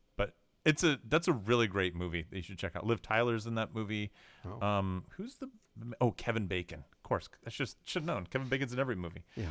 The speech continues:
Speaker 2: he
Speaker 1: But
Speaker 2: is.
Speaker 1: it was directed and written by James Gunn. Do you know who James Gunn is?
Speaker 2: No.
Speaker 1: He's the guy who directed the Guardians of the Galaxy movies.
Speaker 2: Ah.
Speaker 1: Yeah.
Speaker 2: Both of them.
Speaker 1: Yeah. There you go.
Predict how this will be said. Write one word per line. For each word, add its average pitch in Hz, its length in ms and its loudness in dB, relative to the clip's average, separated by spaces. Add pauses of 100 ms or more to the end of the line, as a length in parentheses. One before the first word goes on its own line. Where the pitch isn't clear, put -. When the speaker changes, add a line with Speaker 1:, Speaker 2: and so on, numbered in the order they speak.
(160)
Speaker 2:
he 101 100 -2
Speaker 1:
But 151 120 8
Speaker 2:
is. - 80 2
Speaker 1:
it - 20 10
was 135 140 8
directed 143 600 4
and 127 220 6
written 113 480 4
by 101 460 4 (100)
James 113 340 4
Gunn. 107 440 2 (160)
Do 120 80 -4
you 117 80 4
know 123 80 8
who 120 100 6
James 117 260 2
Gunn 170 220 2
is? 165 100 4
Speaker 2:
No. 113 240 6 (140)
Speaker 1:
He's 127 200 0
the 139 60 2
guy 123 140 4
who 117 80 2
directed 110 400 0
the 98 320 -2
Guardians 104 380 4
of - 20 -6
the 95 80 -2
Galaxy 95 400 0
movies. 85 500 -10
Speaker 2:
Ah. 139 380 -4 (160)
Speaker 1:
Yeah. 82 100 -10 (440)
Speaker 2:
Both 147 240 0
of 87 80 -4
them. 78 160 -8 (200)
Speaker 1:
Yeah. 90 120 -2 (1900)
There 202 120 2
you 202 60 2
go. 185 180 4